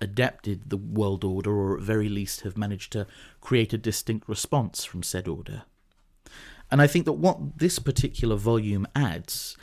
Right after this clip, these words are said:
is a certain level of, uh, transnationalism, this, this, this sort of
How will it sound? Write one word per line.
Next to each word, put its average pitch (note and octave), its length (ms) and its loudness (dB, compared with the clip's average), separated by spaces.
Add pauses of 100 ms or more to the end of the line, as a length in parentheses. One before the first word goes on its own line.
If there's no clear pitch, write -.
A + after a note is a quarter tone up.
(280)
is G#2+ 160 -2
a G#2+ 40 0
certain C#3+ 540 2
level A2 380 4 (840)
of, A2+ 360 2
uh, G#2+ 220 2
transnationalism, G2+ 1120 0
this, G#2+ 220 -2
this, - 300 -4
this - 140 -8
sort G2 140 -8
of G#2 100 -10